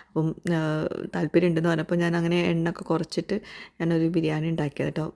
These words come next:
നെയ്യൊന്നും അധികം ചേർക്കാണ്ട് ബിരിയാണി ഉണ്ടാക്കിയിരുന്നു. നല്ല ടേസ്റ്റ് ഉണ്ടായിരുന്നു. ഞാൻ ഉണ്ടാക്കിയതുകൊണ്ട് പറയില്ല, നല്ല ടേസ്റ്റ് ഉണ്ടായിരുന്നു. ആ, എണ്ണ ഒന്നും അധികം ചേർക്കാണ്ട് ന-, എണ്ണയും നെയ്യൊന്നും ചേർക്കാണ്ട് നമുക്ക് ബിരിയാണി ഉണ്ടാക്കാൻ പറ്റുന്നുള്ളത്, ആ, എന്താ പറയുക, വീണ്ടും ഞാൻ പറയുവാണ്.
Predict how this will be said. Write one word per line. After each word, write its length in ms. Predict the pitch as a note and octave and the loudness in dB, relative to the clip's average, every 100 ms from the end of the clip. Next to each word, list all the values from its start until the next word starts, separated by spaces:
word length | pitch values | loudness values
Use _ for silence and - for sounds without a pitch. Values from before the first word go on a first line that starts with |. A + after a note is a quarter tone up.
| - | -4
നെയ്യൊന്നും 420 | F3+ F3 F3+ F3 | 0 4 4 2
അധികം 240 | E3+ E3 E3 | 2 2 2
ചേർക്കാണ്ട് 500 | E3+ E3+ - D#3+ F3+ | 2 0 0 0 2
ബിരിയാണി 340 | F3+ E3 D#3 | 0 0 0
ഉണ്ടാക്കിയിരുന്നു. 640 | E3 D#3+ D#3 - F3 F#3+ - - | 0 -2 -4 -6 -6 -6 -8 -4
നല്ല 160 | F3+ | -2
ടേസ്റ്റ് 300 | F3+ E3+ - | 0 0 2
ഉണ്ടായിരുന്നു. 440 | G3 F3+ E3 F3+ F#4+ E3+ | 2 2 2 -2 -4 -4
ഞാൻ 140 | D#3+ | -4
ഉണ്ടാക്കിയതുകൊണ്ട് 480 | D#3 D#3+ F3 E3+ F3+ | -2 -4 -2 0 2
പറയില്ല, 320 | E3+ E3 F3 | 2 2 0
നല്ല 160 | F3 E3+ | 0 2
ടേസ്റ്റ് 300 | E3+ D#3+ F3 | 0 -2 -2
ഉണ്ടായിരുന്നു. 360 | E3+ E3 F#3 - - - - - A3 | 0 0 -2 -4 -10 -12 -12 -6 0
ആ, 140 | G3+ - | 0 2
എണ്ണ 220 | G3+ G#3 | 2 4
ഒന്നും 180 | G#3 G3+ | 4 4
അധികം 280 | F#3 F#3 F#3+ | 4 2 4
ചേർക്കാണ്ട് 500 | F#3+ F3+ F#3 F3+ F3+ | 2 2 2 2 2
ന-, 100 | - | 2
എണ്ണയും 400 | F#3+ F3+ F3+ G3 | 2 4 4 4
നെയ്യൊന്നും 460 | G3 F3 F3+ F3+ F3+ | 4 4 4 4 4
ചേർക്കാണ്ട് 400 | E3+ F3 F3 F3+ | 4 4 2 2
നമുക്ക് 220 | F3 E3+ | 2 2
ബിരിയാണി 400 | F3 F3 F3 F3+ | 2 2 2 2
ഉണ്ടാക്കാൻ 320 | E3+ F3 F3 | 2 0 2
പറ്റുന്നുള്ളത്, 640 | E3+ E3+ E3+ F3 E3+ F3+ G3+ - _ _ _ - | 0 2 2 4 4 2 0 -6 _ _ _ -8
ആ, 320 | F#3 E3+ - - _ F3+ | -2 -2 -2 -8 _ -6
എന്താ 140 | F3+ | -4
പറയുക, 220 | F3 E3 | 0 0
വീണ്ടും 360 | F3 F3 F3 F3 | 2 2 2 2
ഞാൻ 160 | E3 | 0
പറയുവാണ്. 500 | E3 D#3+ D#3 D#3+ F3 | 0 2 2 2 0